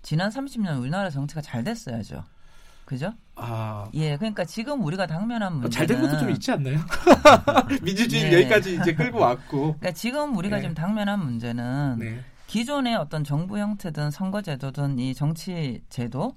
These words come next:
Speaker 2: 예.
Speaker 1: 또는 행태 이런 거를 가지고 현재 우리 사회가 당면한 문제를 해결하기에는 한계에 왔다.
Speaker 2: 네.
Speaker 1: 이런 건데 사실 저는 좀 이런 문제를 실천적으로 접근했으면 좋겠다.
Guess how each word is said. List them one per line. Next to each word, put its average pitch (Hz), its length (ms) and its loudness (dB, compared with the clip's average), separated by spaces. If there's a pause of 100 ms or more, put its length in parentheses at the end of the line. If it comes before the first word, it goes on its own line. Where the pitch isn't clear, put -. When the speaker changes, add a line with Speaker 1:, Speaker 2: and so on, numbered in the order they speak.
Speaker 2:
예. 107 140 -8
Speaker 1:
또는 131 160 -4
행태 247 420 -4 (400)
이런 285 260 -2
거를 247 200 0
가지고 180 340 -6
현재 226 280 -2
우리 165 180 -4
사회가 208 300 -4
당면한 185 400 -4
문제를 143 320 -2
해결하기에는 160 1300 -4
한계에 208 300 0
왔다. 156 500 -4
Speaker 2:
네. 113 420 -4
Speaker 1:
이런 240 300 -2
건데 127 560 -2 (380)
사실 233 260 -4
저는 247 300 -2
좀 190 180 -2
이런 240 400 0
문제를 147 400 -2
실천적으로 311 600 -6
접근했으면 160 580 -4
좋겠다. 117 800 -4